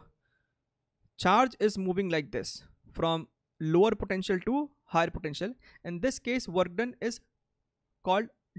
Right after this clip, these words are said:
done by the battery, work is done by the battery। ठीक है, और एक positive work done होता है।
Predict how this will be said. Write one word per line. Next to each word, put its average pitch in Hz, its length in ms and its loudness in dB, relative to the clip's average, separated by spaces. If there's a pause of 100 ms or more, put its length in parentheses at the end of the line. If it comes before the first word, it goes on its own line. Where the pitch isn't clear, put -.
(120)
done 214 200 2
by 165 160 2
the 165 120 -6
battery, - 380 -6
work 165 260 0
is 185 140 0
done 202 180 -2 (120)
by 175 200 2
the 160 100 -4
battery। 151 400 -6 (180)
ठीक 180 140 -4
है, 269 100 0
और 190 280 0
एक 208 220 -2
positive 180 360 2
work 165 160 0
done 151 100 -4
होता 143 220 -6
है। - 160 -10